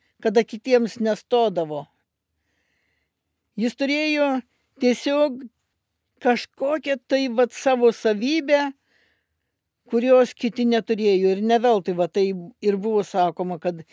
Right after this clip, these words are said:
jeigu kunigas Juozas to nepadarys, niekas kitas nepadarys. Net komiteto nariai, tikinčiųjų teisių gynimo katalikų komiteto nariai,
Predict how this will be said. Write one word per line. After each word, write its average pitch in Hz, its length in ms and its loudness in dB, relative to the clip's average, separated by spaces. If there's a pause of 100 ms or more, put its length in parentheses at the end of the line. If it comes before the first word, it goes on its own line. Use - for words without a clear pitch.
(200)
jeigu 240 340 2
kunigas 233 440 0
Juozas 214 400 4
to 240 160 2
nepadarys, 214 800 -2 (320)
niekas 202 420 -2
kitas 151 380 -12
nepadarys. 151 640 -14 (960)
Net 247 240 0
komiteto 240 760 0 (340)
nariai, 214 400 2
tikinčiųjų 233 520 -4
teisių 240 400 -4
gynimo 226 320 0
katalikų 220 480 -4
komiteto 214 520 -2
nariai, 220 500 -2